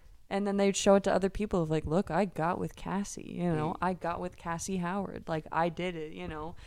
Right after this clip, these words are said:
Speaker 1: And even Rue had touched up on Cassie when she originally was introducing her, that she was like, "Cassie's so sweet. You probably didn't recognize her, but she was the one that was sitting at the table with her mom." <laughs> You know?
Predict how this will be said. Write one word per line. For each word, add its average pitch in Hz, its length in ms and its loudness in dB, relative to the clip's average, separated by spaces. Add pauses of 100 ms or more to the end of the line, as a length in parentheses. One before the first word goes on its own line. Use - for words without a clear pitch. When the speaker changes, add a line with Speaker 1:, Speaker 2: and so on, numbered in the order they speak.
(160)
Speaker 1:
And 277 140 0
even 311 300 0
Rue 269 180 -4
had 254 180 -6
touched - 320 -8
up 175 180 -8
on 160 300 -8
Cassie 165 420 -8
when 160 160 -8
she 190 180 -6
originally 170 320 -4
was 160 180 -2
introducing 165 680 -4
her, 311 260 -4 (460)
that 202 120 0
she 220 160 0
was 190 160 2
like, 185 260 2 (300)
"Cassie's 202 400 -2
so 160 160 2
sweet. - 360 -8 (400)
You 202 80 0
probably 233 240 10
didn't 196 160 4
recognize 180 380 2
her, 156 120 2
but 160 140 -4
she 196 140 2
was 170 120 0
the 175 80 4
one 160 180 2
that 151 120 0
was 151 120 2
sitting 156 200 0
at 151 80 -2
the 165 80 -6
table 151 320 0
with 147 100 -2
her 151 100 0
mom." 135 300 -4
<laughs> 180 40 2
You 269 100 10
know? 370 180 10